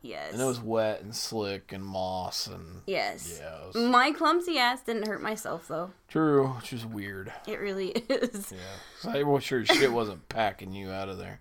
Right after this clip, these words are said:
Speaker 1: No, that was a really long ways. And it was, like, so,
Speaker 2: <laughs>
Speaker 1: I'm gonna, we're gonna post the, some pictures of it in our, uh, in the Witchy Woman Friends group when I'm done. Um, so anyway, so we get there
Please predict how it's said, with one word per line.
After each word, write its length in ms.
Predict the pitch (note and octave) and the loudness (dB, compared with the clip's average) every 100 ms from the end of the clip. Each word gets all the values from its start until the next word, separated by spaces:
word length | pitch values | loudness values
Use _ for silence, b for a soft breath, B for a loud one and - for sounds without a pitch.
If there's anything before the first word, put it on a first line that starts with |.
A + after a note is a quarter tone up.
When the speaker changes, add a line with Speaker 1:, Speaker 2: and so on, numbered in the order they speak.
| - | 0
Speaker 1:
No, 400 | G#3+ G3 F#3 F#3 | 2 4 4 2
that 60 | G3+ | -2
was 160 | G3 | -2
a 60 | F3+ | -4
really 200 | E3 D#3 | -8 -6
long 220 | D#3+ E3 | -4 -4
ways. 240 | E3+ G3 - | -4 -6 0
And 120 | C4+ | 2
it 20 | |
was, 100 | C#4+ | 4
like, 160 | E4+ - | 4 2
so, 440 | D#4+ - B3 B3 - - | 0 6 8 8 4 -10
Speaker 2:
<laughs> 220 | - - - | -12 2 12
Speaker 1:
I'm 220 | C#4 D#4 | 12 12
gonna, 200 | F4 - | 6 4
we're 100 | D#4 | 2
gonna 140 | F4 F4+ | 4 4
post 540 | F4 D#4 D#4 - - - F#3 | 6 4 2 -6 -12 -12 -4
the, 320 | G3+ F#3+ - | -2 0 -2
some 180 | - A#3 | 0 2
pictures 460 | A#3 A3 A#3 A#3 | 2 0 0 2
of 160 | A3+ G#3 | 2 4
it 260 | A3 G#3+ - | 2 2 -2
in 180 | G3+ F#3+ | -2 2
our, 400 | F#3 F#3 F#3 F#3 B B B - | 4 4 0 -4 B B B -2
uh, 360 | F#3+ C#3 G2+ - | 0 2 0 -4
in 140 | G3 | -4
the 60 | F#3 | -2
Witchy 340 | F#3 F#3 F#3+ | -4 -4 -6
Woman 340 | F3+ F3+ F3 F3 | -4 -4 -4 -6
Friends 360 | - E3 E3 | -6 -6 -6
group 340 | - E3 E3 E3+ | -6 -8 -6 -6
when 120 | E3+ | -6
I'm 100 | E3+ | -6
done. 360 | E3 E3+ E3+ - | -6 -4 -4 -4
Um, 320 | D#3+ D#3+ E3 - B B B | -4 -4 -6 -12 B B B
so 100 | - - D4 | -14 -4 2
anyway, 420 | F4 E4 F#3+ F3 | 4 6 6 4
so 160 | - | 2
we 120 | C4+ C4 | 2 2
get 260 | F#4+ G4 | 0 0
there 260 | F#4 F#4 | 2 0